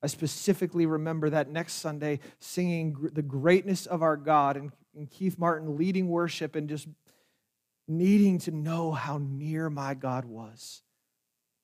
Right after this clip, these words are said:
I remember times of, of our praying and singing that encouraged my soul through great times of anxiety and despair.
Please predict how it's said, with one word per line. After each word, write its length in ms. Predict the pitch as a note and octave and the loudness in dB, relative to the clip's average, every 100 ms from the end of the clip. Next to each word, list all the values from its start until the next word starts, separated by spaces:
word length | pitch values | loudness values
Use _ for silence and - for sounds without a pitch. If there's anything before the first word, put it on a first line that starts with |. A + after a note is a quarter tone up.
| _ _ _ _ _ _ _ _ | _ _ _ _ _ _ _ _
I 60 | D#3+ | 2
remember 320 | F#3 F#3+ F#3 | 6 6 6
times 400 | - F3+ F#3 F3 | 4 2 2 4
of, 140 | D#3+ - - | 0 -2 -4
of 120 | E3+ E3 | 2 4
our 100 | D#3 | 4
praying 500 | - F#3+ G3 F#3+ E3+ | 4 6 6 4 0
and 120 | D#3+ | -4
singing 540 | - G3+ G3 F#3 E3+ - - | 0 4 6 4 0 -2 2
that 120 | F3+ | 4
encouraged 540 | E3+ - G3+ G3+ E3+ | 2 2 6 8 6
my 180 | F#3 F#3 | 2 2
soul 580 | - - - G#3+ G3+ F#3+ | 0 -6 0 6 6 6
through 220 | F#3 F3+ | 0 -2
great 380 | C#3 F#3 G#3+ A3 | 2 6 6 6
times 440 | - G3 F#3 F3 | 0 2 4 2
of 100 | E3+ | 2
anxiety 760 | F3+ E3+ D#3 F#3+ A3 G#3 G3+ F#3+ | 2 2 6 8 8 8 6 4
and 140 | F#3+ | 2
despair. 680 | F3 - - - G3+ F#3 E3+ | 2 0 -4 2 6 8 6